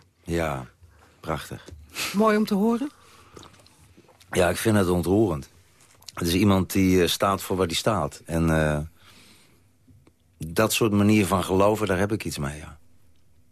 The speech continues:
Speaker 1: Het gaat niet alleen om, het gaat niet om religie of over, eh, dogmatiek. Dat gaat over voorbij jezelf denken. Want eigenlijk, wat hij zegt aan het eind...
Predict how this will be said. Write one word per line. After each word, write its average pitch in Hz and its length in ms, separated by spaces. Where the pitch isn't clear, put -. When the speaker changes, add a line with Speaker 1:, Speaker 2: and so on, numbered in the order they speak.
Speaker 1:
Het - 140
gaat 117 180
niet 117 160
alleen 110 220
om, 104 80
het 98 180
gaat 101 240
niet 107 140
om 104 120
religie 101 480
of 85 140
over, 82 540
eh, 76 120
dogmatiek. 87 640
Dat 95 160
gaat 90 280
over 87 420
voorbij 101 400
jezelf 95 380
denken. 80 280
Want 87 140
eigenlijk, 82 520
wat 90 160
hij 95 80
zegt 113 280
aan 90 80
het 82 100
eind... 82 460